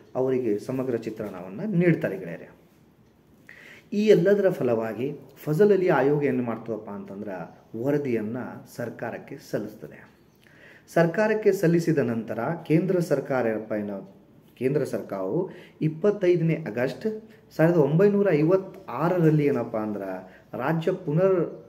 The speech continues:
ವಿಂಗಡನಾ ಆಯೋಗದ ವರದಿಯನ್ನ ಪಾರ್ಲಿಮೆಂಟಿನಲ್ಲಿ ಒಪ್ಪಿಕೊಳ್ತದೆ ಗೆಳೆಯರೆ. ಒಪ್ಪಿಕೊಂಡ ಮೇಲೆ, ಆ,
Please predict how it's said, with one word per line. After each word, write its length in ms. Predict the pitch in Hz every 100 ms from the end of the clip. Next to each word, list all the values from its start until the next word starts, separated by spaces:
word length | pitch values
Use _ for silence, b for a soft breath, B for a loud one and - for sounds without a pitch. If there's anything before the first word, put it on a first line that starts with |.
| -
ವಿಂಗಡನಾ 520 | 123 165 165 175 170
ಆಯೋಗದ 460 | 147 131 156 151 147
ವರದಿಯನ್ನ 600 | 123 127 127 123 104 107
ಪಾರ್ಲಿಮೆಂಟಿನಲ್ಲಿ 1300 | 196 - - 120 156 190 190 170 156 120 127 104 107 B B B
ಒಪ್ಪಿಕೊಳ್ತದೆ 640 | 139 147 139 104 92 95 92
ಗೆಳೆಯರೆ. 400 | 71 - - - - _ _ B B B B B
ಒಪ್ಪಿಕೊಂಡ 540 | 175 202 262 - 220 208
ಮೇಲೆ, 580 | 175 165 151 - 107 151 - - B B B B _ - -
ಆ, 60 | -